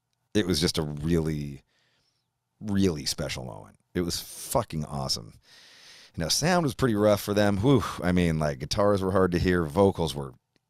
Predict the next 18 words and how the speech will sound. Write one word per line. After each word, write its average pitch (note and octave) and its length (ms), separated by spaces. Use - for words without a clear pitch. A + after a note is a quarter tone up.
ear-splitting. C3 880
<laughs> - 0
I - 600
mean, D3+ 120
it G#2+ 140
was - 200
fucking, - 440
it - 160
was E2 220
like, C#2 160
"Ow." D2+ 400
Woo, D4+ 380
it's A#2+ 140
loud. F#2 520
It's D3+ 220
loud. B2+ 520
But, G2 240
uh, E2 280